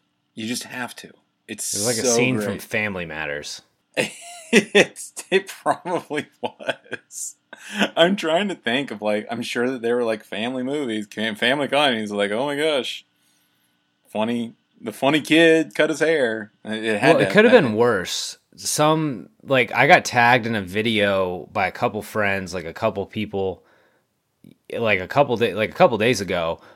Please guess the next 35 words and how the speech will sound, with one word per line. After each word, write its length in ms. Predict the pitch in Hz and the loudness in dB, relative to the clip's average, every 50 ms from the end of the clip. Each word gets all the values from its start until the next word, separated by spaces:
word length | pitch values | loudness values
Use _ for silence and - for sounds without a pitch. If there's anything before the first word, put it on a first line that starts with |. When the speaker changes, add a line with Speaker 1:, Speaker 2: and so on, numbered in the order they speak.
| _ _ | _ _
Speaker 2:
of 160 | - 110 110 | -10 -8 -6
this 180 | 107 107 107 - | -4 -6 -6 -4
woman 320 | 110 117 127 127 131 120 | 0 0 2 2 2 0
who 140 | 113 113 107 | -2 -2 -6
posted 500 | - - 110 113 107 - - 110 101 98 | -4 -2 -2 -2 -2 -2 -2 -4 -2 -2
a 60 | 98 | -4
video. 360 | 90 85 98 95 95 90 90 90 | -2 -2 -2 0 0 0 0 0
It 20 | |
was, 100 | 92 90 | -2 -2
like, 100 | 123 107 | -4 -4
a 40 | 90 | -4
mom 320 | 80 90 92 95 95 87 | -4 -2 -2 -2 -2 -2
blogger, 360 | 87 82 80 80 80 78 76 | -2 -2 -2 -2 -4 -4 -6
I 60 | 76 73 | -8 -8
think. 300 | - 92 85 73 - - | -8 -8 -10 -10 -10 -12
She 140 | - - | -10 -8
had 80 | 90 85 | -8 -6
a 40 | 76 | -4
lot 140 | 80 82 78 | -4 -4 -6
of 80 | - | -6
followers. 520 | - 87 82 78 73 69 67 71 73 - - - - - - _ _ _ _ _ - - | -6 -6 -4 -4 -6 -6 -8 -10 -12 -16 -20 -20 -20 -20 -20 _ _ _ _ _ -6 -2
But 380 | 110 107 101 95 92 85 - - _ _ _ _ _ _ _ _ _ _ _ _ _ _ _ _ - | 0 2 2 2 0 -2 -4 -8 _ _ _ _ _ _ _ _ _ _ _ _ _ _ _ _ -14
her 200 | - 107 127 110 | -8 -6 -4 -4
son 640 | - - - - - 131 120 117 120 123 127 131 131 | -4 -4 -4 -2 2 2 4 4 4 2 2 0 -2
had 520 | 117 - 104 - - 107 107 101 95 90 - | -6 -8 -10 -6 -2 -2 0 0 -2 -4 -8
found, 680 | - - - 107 101 101 98 95 95 98 104 98 - 95 | -12 -4 0 0 2 2 2 2 0 0 -4 -6 -6 -4
like, 240 | 90 87 - - - | -4 -4 -6 -6 -6
the, 220 | 87 82 80 80 - _ _ - | -6 -6 -6 -10 -16 _ _ -12
the 140 | 90 95 87 | -8 -8 -8
buzzer, 580 | 85 82 - - 90 98 107 113 127 135 135 120 | -8 -6 -4 0 0 0 2 2 2 0 2 2
like, 160 | 113 98 104 | 0 0 0
the 100 | - 90 | -2 -4
electric, 540 | 85 87 92 98 - - 104 - - - - _ _ _ _ _ _ _ - | -4 -2 -2 -2 -2 -4 -8 -10 -12 -16 -20 _ _ _ _ _ _ _ -10
the 140 | 98 101 | -6 -6
electric 500 | 92 87 90 92 92 - - 104 101 85 | -4 -2 -2 -2 -2 -2 -4 -6 -6 -8